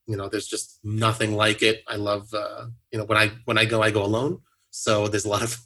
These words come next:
<laughs> freedom, which is pretty cool. Go out to restaurants all the <laughs> time. And, uh, you know, it's just, um, I'm on a permanent high. And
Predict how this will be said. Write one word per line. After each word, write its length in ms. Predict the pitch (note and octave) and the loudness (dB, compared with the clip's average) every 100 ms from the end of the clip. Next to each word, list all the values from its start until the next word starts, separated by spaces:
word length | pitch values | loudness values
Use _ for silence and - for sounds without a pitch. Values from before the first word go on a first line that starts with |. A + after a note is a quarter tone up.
| _ | _
<laughs> 140 | - - | -20 -2
freedom, 420 | D#3 D3+ D3+ C#3 | 4 6 6 4
which 140 | B2+ | 0
is 100 | B2 | -2
pretty 220 | - C3 A#2+ | 0 0 0
cool. 300 | D3 C#3 B2 | 2 2 4
Go 140 | A2+ | 2
out 180 | G#2 - | 2 0
to 80 | A2 | -2
restaurants 640 | A#2+ A#2 A#2+ A#2+ A#2 A#2 | -2 0 0 2 2 0
all 180 | A2 A#2 | -2 0
the 60 | A#2 | -2
<laughs> 120 | - | 0
time. 320 | C3 A#2 B2 | -2 -2 -2
And, 280 | A2+ A2 G#2+ | -2 -2 0
uh, 300 | G#2+ G#2 G2+ - - - _ _ | 2 2 0 -4 -20 -20 _ _
you 80 | G#2+ | -2
know, 260 | G2+ F#2+ - | 0 -2 -6
it's 280 | G#2+ - - | -8 -6 -6
just, 320 | A2+ - - | -4 -2 2
um, 420 | G#2+ G#2 G#2 G2+ | 2 2 -2 -4
I'm 140 | G#2+ G#2 | -2 -2
on 100 | G#2 | 0
a 200 | G2+ - _ _ _ _ _ _ - | -2 -6 _ _ _ _ _ _ -6
permanent 400 | C3 A#2+ A#2+ A#2 | 0 2 2 2
high. 220 | A2+ A#2 | 4 6
And 320 | A2+ A2 G#2+ | 4 2 -4